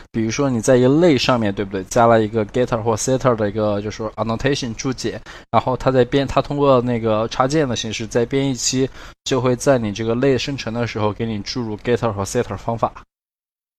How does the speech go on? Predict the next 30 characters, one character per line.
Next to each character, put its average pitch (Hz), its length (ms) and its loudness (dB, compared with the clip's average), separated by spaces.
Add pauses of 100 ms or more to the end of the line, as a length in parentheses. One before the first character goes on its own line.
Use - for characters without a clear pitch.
(300)
然 113 140 2
后， 123 260 -2 (140)
然 123 200 -2
后 131 140 0
对 147 220 -2
应 147 100 0
的 135 80 0
话， 120 140 2
就 117 80 -6
是 117 100 -6
mock 127 340 -4
的 110 80 -2
时 104 120 -6
候， 107 260 -2 (540)
你 107 180 -4
可 120 100 2
以 123 60 2
通 123 140 -6
过 123 160 2
一 - 20 -2
些 123 160 -4
annotation 120 520 -2
或 117 100 0
者 110 60 2
是 113 160 -4
其 - 120 -4
他 120 200 2
一 - 20 -2
些 120 140 -4
手 - 180 -8